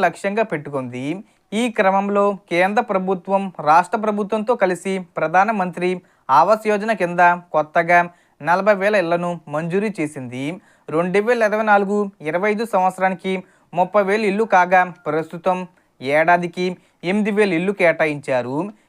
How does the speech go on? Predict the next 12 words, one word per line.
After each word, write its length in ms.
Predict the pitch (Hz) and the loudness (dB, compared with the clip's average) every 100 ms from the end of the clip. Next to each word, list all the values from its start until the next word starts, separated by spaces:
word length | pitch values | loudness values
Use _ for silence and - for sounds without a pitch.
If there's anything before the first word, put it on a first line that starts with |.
| - 233 | -8 -4
ఈ 20 | 240 | 0
నేపథ్యంలో 580 | 226 214 214 220 220 220 220 214 _ 147 | 2 2 2 0 2 2 2 -2 _ -2
గృహ 200 | 170 214 233 | 0 2 0
నిర్మాణ 300 | 220 220 240 226 | 0 2 2 2
శాఖ 200 | 208 208 208 202 - _ - | 2 4 2 2 -6 _ 0
ప్రధాన 320 | 170 196 220 220 | 4 4 2 4
కార్యదర్శి 580 | 196 190 196 196 - 196 190 - _ 131 | 4 4 2 -2 -2 -4 -4 -8 _ 0
అజయ్ 260 | 156 202 220 | 2 2 2
జైన్ 180 | 220 233 190 | 2 0 4
గారు 220 | 185 185 190 - - | 4 4 -2 -6 -8
ఉత్తర్వులు 360 | 151 202 202 233 202 | -4 0 0 2 4
జారీ 200 | 196 | 2